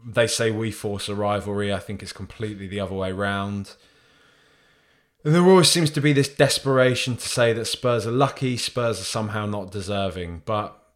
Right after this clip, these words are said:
here we are, you know? We, we were told, we were told before this game, here's a prime example of this. I was,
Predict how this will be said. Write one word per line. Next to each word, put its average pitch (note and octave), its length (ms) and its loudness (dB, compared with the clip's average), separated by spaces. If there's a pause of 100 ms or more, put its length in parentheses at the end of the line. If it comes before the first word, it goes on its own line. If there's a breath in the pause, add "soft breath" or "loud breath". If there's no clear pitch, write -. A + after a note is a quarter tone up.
(220)
here C3 200 -4
we C#3+ 120 4
are, B2 300 -2 (580)
you G2+ 80 -10
know? B2 200 -2 (920)
We, B2+ 180 0
we C3+ 200 4
were C3+ 100 2
told, C#3+ 340 6 (220 loud breath)
we G#3+ 100 2
were B3+ 80 0
told C4 400 2
before A3+ 340 -2
this G3+ 180 4
game, A#2 320 0
here's D3+ 200 0
a D3 40 -4
prime D#3+ 320 0
example A#2+ 400 -2
of F2+ 80 -6
this. F#2+ 220 -8 (220 soft breath)
I D#3 60 -4
was, D#3+ 240 0